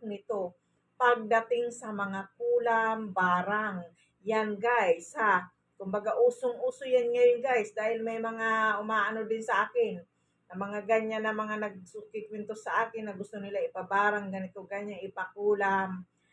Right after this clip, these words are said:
Yan guys, kaya kumbaga mag-ingat tayo lagi. Yan guys, ang ibig kong sabihin kasi minsan ang galit guys ng isang tao kapag hindi na kayang pigilan, nakakagawa na sila ng mga bagay na hindi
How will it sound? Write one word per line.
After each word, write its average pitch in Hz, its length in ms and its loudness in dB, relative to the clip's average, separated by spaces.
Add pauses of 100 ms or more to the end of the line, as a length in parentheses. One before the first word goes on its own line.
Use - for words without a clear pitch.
(280)
Yan 226 400 0
guys, 240 560 8
kaya 220 240 0
kumbaga 208 320 -4
mag-ingat 247 640 -6
tayo 208 400 2
lagi. 185 480 -2 (1400)
Yan 226 160 2
guys, 233 240 4
ang 214 160 -6
ibig 208 240 -2
kong 208 160 -6
sabihin 196 400 -2
kasi 208 240 -8
minsan 202 320 -8
ang 190 80 -12
galit 190 400 -4
guys 190 240 -6
ng 185 160 -8
isang 180 240 -12
tao 190 320 -4
kapag 185 320 -12
hindi 185 240 -10
na 185 80 -10
kayang 185 320 -6
pigilan, 185 480 -10 (400)
nakakagawa 208 720 -4
na 196 80 -6
sila 185 400 -6
ng 202 240 -10
mga 180 240 -8
bagay 202 400 -2
na 175 80 -8
hindi 175 240 -18